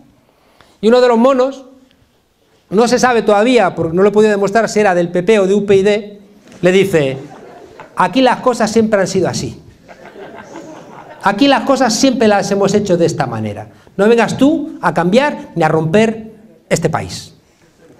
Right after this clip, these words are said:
La única solución, fíjense ustedes, es que de repente uno de los monos dé un portazo en la puerta y diga, "Ahí os quedáis, idiotas".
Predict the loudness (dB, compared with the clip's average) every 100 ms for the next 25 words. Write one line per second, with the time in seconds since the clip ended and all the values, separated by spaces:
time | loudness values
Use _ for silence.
0 | -20 -20 -20 -20 -20 -20 -20 -20 -20 -20
1 | -20 _ _ _ _ _ _ -20 _ -2
2 | 0 2 2 2 2 2 2 2 0 0
3 | 0 2 2 2 0 -4 -2 0 2 0
4 | 2 0 2 2 2 2 4 4 0 0
5 | 0 0 -4 -10 -4 -2 0 0 -2 0
6 | -4 -2 -4 -2 0 -2 0 -2 0 0
7 | 2 2 0 -6 -6 -8 -4 0 0 -2
8 | -12 -12